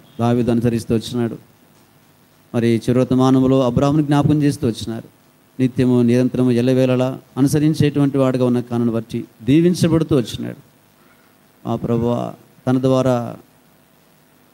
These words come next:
భూమి మీద ఉన్నటువంటి ప్రజలందరూ కూడా దీవించబడుతున్నట్లుగా ఈ లేఖనాలు జ్ఞాపకం చేస్తూ వచ్చినాయి. అట్లా మా ద్వారా కూడా అనేకులకి దీవెన కలగాలని మీరు ఆశిస్తున్నారు.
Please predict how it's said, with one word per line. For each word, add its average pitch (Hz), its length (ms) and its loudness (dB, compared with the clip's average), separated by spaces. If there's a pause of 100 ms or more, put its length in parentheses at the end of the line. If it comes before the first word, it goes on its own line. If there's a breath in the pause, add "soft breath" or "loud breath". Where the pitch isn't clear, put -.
(160)
భూమి 131 180 2
మీద 131 160 2
ఉన్నటువంటి 131 840 0 (220)
ప్రజలందరూ 160 920 2
కూడా 151 180 2
దీవించబడుతున్నట్లుగా 123 1500 -4 (140)
ఈ 120 80 -4
లేఖనాలు 123 420 0
జ్ఞాపకం 127 460 -2
చేస్తూ 123 260 -2
వచ్చినాయి. - 340 -10 (1400)
అట్లా 120 220 -2
మా 120 260 2
ద్వారా 156 260 2
కూడా 123 520 -2 (280)
అనేకులకి 160 720 2
దీవెన 139 420 0
కలగాలని 151 540 2
మీరు 127 120 2
ఆశిస్తున్నారు. 110 680 -4